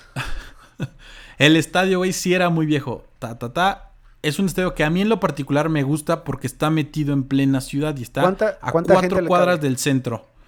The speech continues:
Speaker 1: L-,
Speaker 2: Ah, ojo,
Speaker 1: que
Speaker 2: buen
Speaker 1: le
Speaker 2: cubero. No
Speaker 1: que
Speaker 2: lo googlees, güey, nada más.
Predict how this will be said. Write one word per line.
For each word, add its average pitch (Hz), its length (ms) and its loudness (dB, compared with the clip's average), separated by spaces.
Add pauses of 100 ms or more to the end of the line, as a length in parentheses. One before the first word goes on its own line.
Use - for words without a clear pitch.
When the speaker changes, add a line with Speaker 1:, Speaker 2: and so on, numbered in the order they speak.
(500)
Speaker 1:
L-, 131 580 -4
Speaker 2:
Ah, 120 80 2
ojo, 123 200 -2
Speaker 1:
que 151 40 -2
Speaker 2:
buen 143 120 0
Speaker 1:
le 135 60 -2
Speaker 2:
cubero. 127 300 -2
No 180 120 -2
Speaker 1:
que 247 40 -2
Speaker 2:
lo 233 100 0
googlees, 147 520 -10
güey, 98 220 -16
nada 123 180 -16
más. 139 220 -14